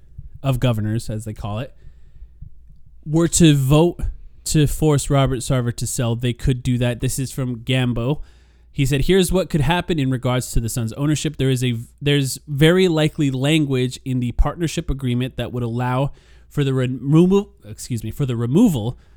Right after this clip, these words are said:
of the principal owner for cause if the minority owners determine that Robert Sarver violated his fiduci-, uh, fiduciary." Whoa,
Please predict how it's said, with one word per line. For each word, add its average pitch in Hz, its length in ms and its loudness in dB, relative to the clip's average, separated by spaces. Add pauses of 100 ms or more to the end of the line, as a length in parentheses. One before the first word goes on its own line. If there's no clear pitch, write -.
(400)
of 143 160 0
the 135 100 -2
principal 160 520 0
owner 135 420 -2 (420)
for 110 220 -6
cause 127 460 -2 (100)
if 208 480 -2 (340)
the 147 120 -2
minority 156 560 2
owners 151 440 -2
determine 147 600 -4
that 117 160 -8
Robert 147 240 0
Sarver 151 400 -4
violated 160 680 0
his 139 360 -4 (500)
fiduci-, 151 560 -2 (160)
uh, 139 160 -2
fiduciary." 131 920 0 (120)
Whoa, 135 200 -8